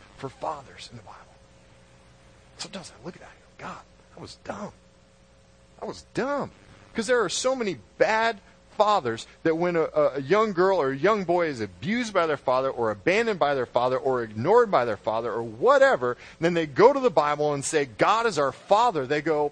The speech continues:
"Pfft, I don't want any of that. I know what a father does.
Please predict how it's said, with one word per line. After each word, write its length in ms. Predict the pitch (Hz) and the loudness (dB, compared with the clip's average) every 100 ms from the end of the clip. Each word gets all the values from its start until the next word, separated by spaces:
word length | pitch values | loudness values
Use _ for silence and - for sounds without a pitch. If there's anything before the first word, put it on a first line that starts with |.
| - - | -6 -14
"Pfft, 280 | - - - _ _ _ _ - _ _ _ _ - - | -14 -14 -20 _ _ _ _ -20 _ _ _ _ -20 -18
I 80 | - | -12
don't 120 | - | -12
want 200 | 156 147 190 | -12 -16 -12
any 220 | 196 339 | -8 -8
of 140 | - | -8
that. 360 | - 196 185 196 _ _ _ _ - _ - _ _ - _ _ - - - _ _ - | -4 -2 -2 -6 _ _ _ _ -20 _ -20 _ _ -20 _ _ -20 -20 -20 _ _ -8
I 80 | 294 | -4
know 180 | 233 381 | 0 2
what 160 | 143 | 0
a 60 | - | -2
father 440 | - 92 90 80 80 | -12 -10 -12 -16 -18
does. 480 | 80 78 - - | -18 -18 -18 -18